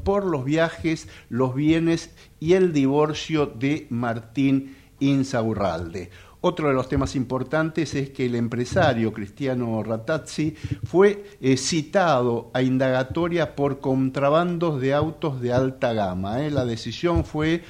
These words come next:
adoptada por el juez en lo penal económico, me refiero al doctor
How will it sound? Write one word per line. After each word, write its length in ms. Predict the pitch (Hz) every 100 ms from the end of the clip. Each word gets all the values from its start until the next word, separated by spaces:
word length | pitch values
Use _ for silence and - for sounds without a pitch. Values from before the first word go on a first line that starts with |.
| - - -
adoptada 580 | 120 120 117 147 147
por 160 | 127 120
el 60 | 113
juez 260 | 131 123
en 80 | 127
lo 100 | 113
penal 280 | 117 113 113
económico, 720 | 113 151 214 208 202 202 160
me 180 | 147 117
refiero 340 | 113 113 123
al 100 | 117
doctor 420 | 110 110 135 135